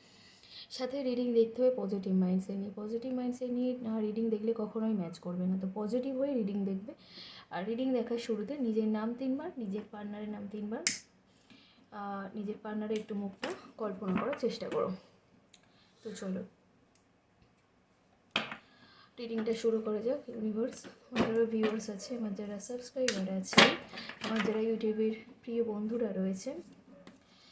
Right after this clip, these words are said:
তাদের আজকে দুপুরে তার পার্টনার তাকে নিয়ে কী ভাবছে, আর আজ দুপুরে তার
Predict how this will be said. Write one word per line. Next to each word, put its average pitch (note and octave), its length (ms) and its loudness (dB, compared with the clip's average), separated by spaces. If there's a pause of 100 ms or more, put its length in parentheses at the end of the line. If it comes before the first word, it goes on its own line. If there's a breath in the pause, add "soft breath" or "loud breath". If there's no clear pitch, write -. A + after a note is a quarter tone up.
(160 loud breath)
তাদের A3+ 360 4 (1600 loud breath)
আজকে A3 300 -8
দুপুরে A3 580 0 (280)
তার G#3 140 -2 (100)
পার্টনার G#3+ 440 0
তাকে G3+ 260 -8
নিয়ে A3 280 -4
কী C#4 260 -12 (480)
ভাবছে, F#3 560 0
আর F#3+ 140 -2 (140)
আজ A3 160 -6 (640 loud breath)
দুপুরে C#4 480 -8
তার G#3 160 -8